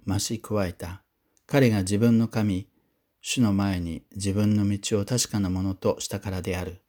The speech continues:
ヨタムについてのその他の事柄、彼の戦いと彼の行いはイスラエルとユダの王の書にまさしく記されている。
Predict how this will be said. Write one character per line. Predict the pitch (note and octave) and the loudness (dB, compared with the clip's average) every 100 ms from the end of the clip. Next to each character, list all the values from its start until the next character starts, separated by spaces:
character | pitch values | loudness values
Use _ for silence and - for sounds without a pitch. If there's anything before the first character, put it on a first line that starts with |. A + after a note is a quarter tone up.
| _ _ _ _ _ _ _ _ _ _ _ _ | _ _ _ _ _ _ _ _ _ _ _ _
ヨ | C3 C#3+ | 4 6
タ | B2+ | 6
ム | G#2 | 4
に | F2+ F2+ | 2 -2
つ | - | 0
い | G#2+ | 0
て | G2+ E2 | 0 -4
の | E2 G2+ - | -4 -4 -6
そ | - - | -4 2
の | C#3 | 2
他 | D3+ G2+ | 2 -2
の | E2+ | -4
事 | C#2 F#2+ F2 | -6 -10 -6
柄、 | F2 E2+ E2+ _ _ _ _ _ | -4 -4 -8 _ _ _ _ _
彼 | - B2+ G#2 | 0 4 4
の | F#2+ | 2
戦 | - F#2+ G2+ - F#2+ | -2 -4 -4 -2 -2
い | |
と | F#2+ G2+ - - _ _ - - - | 0 -2 -2 -10 _ _ -20 -20 -2
彼 | D3+ C#3 | 2 4
の | G#2 E2+ | 2 0
行 | - F#2+ | -4 -2
い | F#2+ F2+ | 0 -2
は | F2+ F2+ F#2+ _ - | -2 -6 -10 _ -6
イ | G#2 | -2
ス | - B2 | 4 4
ラ | |
エ | G#2 | 4
ル | F#2 | 0
と | - F#2 E2+ _ _ | -4 -6 -6 _ _
ユ | A#2 B2 | 0 2
ダ | G#2+ | 2
の | F#2 E2+ | 0 0
王 | A2 A2 | 2 2
の | F#2 | 0
書 | F2+ - F2+ | -4 -4 -4
に | D#2 F2 - | -6 -10 -8
ま | F#2 | -2
さ | - C3 | 0 0
し | - | -2
く | - A#2+ | -2 -4
記 | - - G2 F2+ | -4 -6 -2 -2
さ | F#2 | -4
れ | E2+ | -6
て | D#2+ G#2 | -4 -4
い | D#2+ | -4
る。 | D2+ | -8